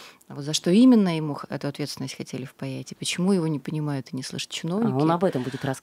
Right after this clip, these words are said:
Speaker 2: рассказывать.
Speaker 1: требует чего-то не того. Вот мы узнаем всё после двенадцати часов, что там в Костино происходит. А сейчас в первом часе у нас не менее интересная тема,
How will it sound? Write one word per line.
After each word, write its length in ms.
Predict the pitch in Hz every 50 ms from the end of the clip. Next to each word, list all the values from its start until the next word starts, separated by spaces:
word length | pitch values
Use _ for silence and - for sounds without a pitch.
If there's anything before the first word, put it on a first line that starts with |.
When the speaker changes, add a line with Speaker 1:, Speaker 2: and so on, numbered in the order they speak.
| - 135
Speaker 2:
рассказывать. 300 | 147 - - - 175 -
Speaker 1:
требует 360 | - 196 214 208 214 214 202
чего-то 280 | - - 185 175 - 175
не 80 | 165
того. 360 | - - 170 165 160 156 156
Вот 120 | 156 160 -
мы 140 | 165 180 190
узнаем 400 | 185 160 151 151 160 165 170 170
всё 240 | - - - 156 156
после 280 | - - 165 - - 147
двенадцати 420 | 156 151 143 143 147 - - -
часов, 340 | - - - - - 139 131 - - -
что 180 | - - 143
там 120 | - - 147
в 40 | -
Костино 360 | - 156 160 - 160 151 151
происходит. 640 | - 151 147 151 - - - 131 127 - - - - _ - - - - - - - - - _
А 80 | - 147
сейчас 420 | - - - - 254 277 269 -
в 40 | -
первом 280 | - 208 220 220 214 190
часе 320 | - - 170 165 - -
у 40 | 156
нас 220 | 156 165 165 -
не 80 | 175 165
менее 280 | 165 170 165 151 143 143
интересная 520 | 139 - - 139 139 139 - - 135 131 123
тема, 380 | - - 185 190 180 156 147